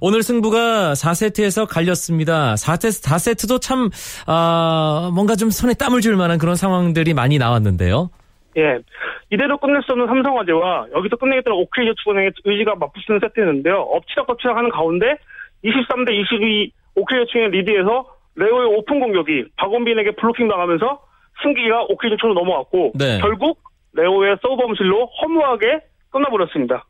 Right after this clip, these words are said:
Speaker 1: 음, 끝나는 순간 현장 분위기 어땠습니까?
Speaker 2: 아무래도 안산 홈이다 보니까 다 노-, 노란 물결이 확 일어났고요.
Speaker 1: 네.
Speaker 2: 김선희 감독은 달려가서 심원에게 질문을 달려가서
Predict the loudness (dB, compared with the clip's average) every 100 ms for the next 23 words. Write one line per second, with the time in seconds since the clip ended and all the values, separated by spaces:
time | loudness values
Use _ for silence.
0 | _ _ -6 -2 0 0 0 -2 -2 -4
1 | -6 _ 0 2 2 0 0 2 2 2
2 | 0 -2 -10 -20 -20 -6 0 2 2 2
3 | 2 0 -2 -2 0 -2 -6 -12 _ _
4 | _ _ -20 -20 _ _ _ _ _ _
5 | -2 0 0 0 0 0 2 2 0 0
6 | 0 0 0 -2 -2 -6 -8 -4 -2 -2
7 | 0 0 2 0 0 0 0 0 0 -2
8 | -4 -6 -4 -2 -4 -2 0 0 0 0
9 | -2 -4 -8 -16 _ _ _ _ _ _
10 | _ -4 -2 0 0 0 0 0 0 -2
11 | -6 _ -6 -2 -2 -2 -4 -2 0 2
12 | 0 -2 -2 -2 -2 0 0 0 0 -2